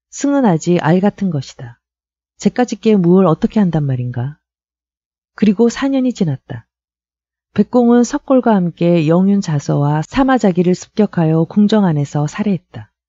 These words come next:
석골이 말했다. "국왕도 죽이지 않으면 안 됩니다."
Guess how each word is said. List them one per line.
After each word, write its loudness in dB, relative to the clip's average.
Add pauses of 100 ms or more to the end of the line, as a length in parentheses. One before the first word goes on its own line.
(880)
석골이 -2
말했다. -6 (640)
"국왕도 0
죽이지 -2
않으면 -2
안 -2
됩니다." -6